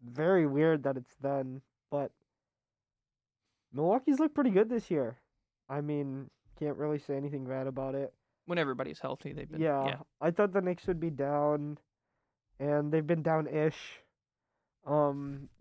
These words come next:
Speaker 1: rotations are weird. I like the
Speaker 2: <laughs>
Speaker 1: Reddish move. I really like the Reddish move.
Speaker 2: If he ever would play, you know?
Speaker 1: Eh, but then he
Speaker 2: <laughs>
Speaker 1: doesn't play.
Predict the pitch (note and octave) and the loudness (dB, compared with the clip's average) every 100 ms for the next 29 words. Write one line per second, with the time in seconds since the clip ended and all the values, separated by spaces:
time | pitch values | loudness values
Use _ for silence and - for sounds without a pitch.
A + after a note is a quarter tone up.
0 | D3+ E3+ F3 - F#3 A3+ G#3 G3+ D3+ D#3+ | -2 0 0 2 0 2 2 2 4 4
1 | F3 E3+ E3+ _ _ _ F3+ G3 F#3 B3+ | 4 4 -2 _ _ _ 2 4 4 4
2 | - G3 E3 A3+ - D#3+ C3+ C#3 D#3 E3+ | 2 2 2 2 0 -2 0 -2 -2 2
3 | A3 A#3+ A#3+ F#3+ F#3+ F3 D3+ E3+ - C#3 | 4 6 6 4 2 0 2 0 0 -4
4 | B2+ G#2+ - _ _ - C#3+ B2+ A#2+ A#2+ | -4 -6 -14 _ _ -14 -8 -4 -4 -6
5 | A2 A2+ - - F3 F3+ A#2+ A#2 A#2+ F#3+ | -8 -10 -10 -2 -2 0 -4 -6 -4 -6
6 | - F#3+ G3 - G#3 C4 B3 A#3+ A#3+ B3+ | -6 -8 -4 -4 0 0 2 4 4 4
7 | C4 - B3 D#4 A3 A#2+ | 2 0 0 2 0 -2